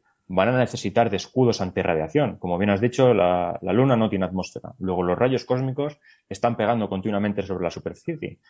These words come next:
lo cual no es del todo perjudicial porque enriquecen al suelo en determinados elementos que de otra forma no encontraríamos, como por ejemplo el helio tres. Y escudos antirradiación, eh, para construir pistas de aterrizaje, pistas de despegue, eh, caminos, carreteras, al final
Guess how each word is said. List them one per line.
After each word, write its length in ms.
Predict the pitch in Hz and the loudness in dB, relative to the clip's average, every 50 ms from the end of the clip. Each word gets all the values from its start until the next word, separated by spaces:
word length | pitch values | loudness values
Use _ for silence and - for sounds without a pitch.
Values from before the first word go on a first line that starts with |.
| _ _ _ | _ _ _
lo 160 | - 92 87 | -2 0 4
cual 260 | - 104 107 127 135 - | 6 6 6 4 2 -2
no 400 | - 95 95 98 104 104 98 95 | -4 -2 2 2 4 4 4 2
es 260 | 98 101 95 98 - - | 2 0 -2 -6 -10 -10
del 320 | - 104 95 90 85 90 | -6 -4 -4 -4 -4 -4
todo 600 | - - 95 92 92 95 92 92 90 90 90 90 | 0 2 2 4 4 4 4 4 2 2 0 -2
perjudicial 680 | - 98 - - - 95 95 92 - 117 127 156 180 - _ | -2 -4 -4 -2 -2 -2 0 2 4 4 4 2 0 -2 _
porque 260 | - 101 101 - 120 | 2 2 2 2 2
enriquecen 920 | 113 104 98 101 - 92 87 - - 120 120 120 - - 123 131 147 151 - _ _ _ _ _ | 0 0 -2 -4 -4 -6 -6 -2 0 0 0 0 0 -4 -4 -4 -6 -10 -14 _ _ _ _ _
al 160 | - 95 95 90 | -2 0 0 0
suelo 480 | - - 113 113 117 117 117 135 - - | -2 2 4 4 6 6 4 2 0 -2
en 80 | 104 101 | -4 -4
determinados 580 | 95 - - - 85 87 87 92 98 104 - | -2 -2 -2 -4 -4 -4 -4 -2 -2 -2 -2
elementos 400 | 101 95 95 98 98 101 120 - | -4 -2 -2 -2 -2 -4 -4 -4
que 100 | - 98 | -4 -4
de 80 | 87 85 | -4 -4
otra 220 | 85 - 95 85 | -4 -4 -4 -4
forma 260 | 87 95 98 104 113 | -4 -4 -2 -2 -2
no 100 | 107 95 | -2 -2
encontraríamos, 600 | 92 95 - 87 80 - 104 104 139 135 104 92 | -4 -6 -6 -8 -8 -4 -2 0 0 0 0 -2
como 220 | - - 87 85 - | -4 -6 -6 -6 -6
por 80 | 80 | -6
ejemplo 300 | 82 - 98 95 95 104 | -6 -6 -8 -4 -2 0
el 100 | 98 92 | 0 0
helio 200 | 90 87 87 80 | 0 -2 -4 -2
tres. 320 | - - 123 113 - - _ _ _ - - - - - - - - - - - _ _ _ _ _ _ _ _ _ _ _ _ _ _ | 0 0 0 0 -2 -6 _ _ _ -20 -20 -20 -20 -20 -20 -20 -20 -20 -20 -20 _ _ _ _ _ _ _ _ _ _ _ _ _ _
Y 960 | 139 131 120 113 113 110 107 104 104 101 101 98 98 95 95 92 92 - - | 6 6 8 8 8 8 6 6 6 6 6 6 4 4 4 4 2 2 0
escudos 400 | 95 - - - 110 101 92 98 | -2 -2 0 2 2 2 2 0
antirradiación, 1000 | 92 - 92 98 95 98 98 - 170 170 170 170 170 170 165 165 165 160 156 - - | -2 0 2 2 4 2 2 2 4 4 6 6 6 6 4 4 2 0 -2 -4 -2
eh, 460 | 101 104 101 98 98 98 98 98 98 98 | -2 0 2 2 4 4 4 2 2 2
para 360 | - 98 95 95 92 92 - | 2 4 4 4 4 2 0
construir 420 | 98 95 - - 98 95 98 95 | -4 -4 -2 -2 0 0 0 -2
pistas 220 | - 98 - - - | -4 -6 -6 -4 -2
de 80 | 95 | -2
aterrizaje, 720 | - - 101 113 110 - - 170 165 - - 170 165 165 160 | 0 0 0 -2 0 2 4 2 4 2 2 2 2 2 2
pistas 320 | - 104 95 - 101 98 | 0 -4 -4 -2 0 0
de 100 | 104 107 | 0 0
despegue, 1300 | 113 127 127 - - 165 165 160 151 156 160 156 156 156 156 156 151 - - - 101 98 95 95 92 95 | 0 -2 -2 0 2 4 4 4 4 2 2 2 2 2 0 -2 -4 -8 -8 -6 -4 -4 -2 -2 -4 -2
eh, 40 | - | 0
caminos, 720 | 90 90 104 131 151 156 156 156 156 151 151 147 139 - | 0 0 2 2 2 2 2 2 0 0 0 -2 -2 -2
carreteras, 880 | - 92 - 90 90 - - 143 147 147 147 151 156 156 147 - _ _ | -4 -2 -2 -2 -2 2 2 4 4 4 4 2 0 -2 -4 -10 _ _
al 60 | 107 | -14
final 400 | - - 101 110 117 123 127 - | -10 -6 -2 -2 -2 -2 -2 -6